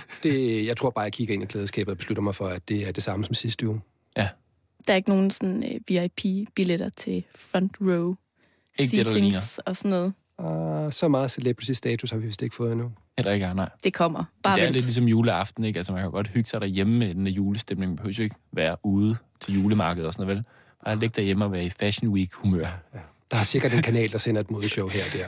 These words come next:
Speaker 3: <laughs> Jeg vil vildt gerne se, hvordan det ser ud, når du er i Fashion Week-humør derhjemme,
Speaker 1: Tænder et
Speaker 3: Martin.
Speaker 1: stearinlys og bare hygger.
Speaker 3: Bare prøver alt dit tøj.
Speaker 1: Ja.
Speaker 3: Kombinerer forskellige mønstre, farver, det hele.
Speaker 1: Brun og grøn, for
Speaker 2: Brun og
Speaker 1: eksempel.
Speaker 2: grøn, blå. Blå er altid godt.
Speaker 1: Ja.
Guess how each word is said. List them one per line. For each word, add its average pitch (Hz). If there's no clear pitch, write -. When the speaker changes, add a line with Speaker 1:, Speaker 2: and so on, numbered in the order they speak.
Speaker 3:
<laughs> -
Jeg 226
vil 196
vildt 220
gerne 185
se, 190
hvordan 180
det 185
ser 190
ud, 185
når 180
du 185
er 185
i 180
Fashion 190
Week-humør 175
derhjemme, 170
Speaker 1:
Tænder -
et 123
Speaker 3:
Martin. 113
Speaker 1:
stearinlys 104
og 101
bare 113
hygger. 127
Speaker 3:
Bare 165
prøver 170
alt -
dit 170
tøj. 151
Speaker 1:
Ja. 113
Speaker 3:
Kombinerer 180
forskellige 185
mønstre, 190
farver, 180
det 190
hele. 185
Speaker 1:
Brun -
og 95
grøn, -
for -
Speaker 2:
Brun 170
og 185
Speaker 1:
eksempel. 131
Speaker 2:
grøn, 107
blå. -
Blå 117
er -
altid 113
godt. 98
Speaker 1:
Ja. 104